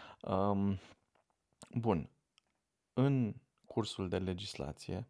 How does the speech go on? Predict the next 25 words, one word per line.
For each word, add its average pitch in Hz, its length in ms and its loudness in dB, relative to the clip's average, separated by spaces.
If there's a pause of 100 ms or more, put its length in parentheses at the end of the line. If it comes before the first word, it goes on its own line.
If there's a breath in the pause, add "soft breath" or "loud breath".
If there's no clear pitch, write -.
(320)
și - 260 -6
n-am 104 240 4
să - 120 -6
trec - 320 -6
eu 85 140 0
prin, 82 580 -6
uh, - 220 -12 (280)
prin 87 240 -2
el 85 140 -2
cu - 180 -8
voi, 92 280 -4
pentru - 340 -10
că, 101 240 -8 (800 loud breath)
um, 92 340 -6
observați 98 600 -2
în, 87 100 -4
pe 92 500 -8 (160)
categorii, 87 720 -4 (440)
uh, 85 200 -2
curs 101 200 0
de 101 100 2
legislație 95 460 -4
rutieră 92 440 -2
explicat - 760 -6 (500 loud breath)
audio-video. 90 840 -2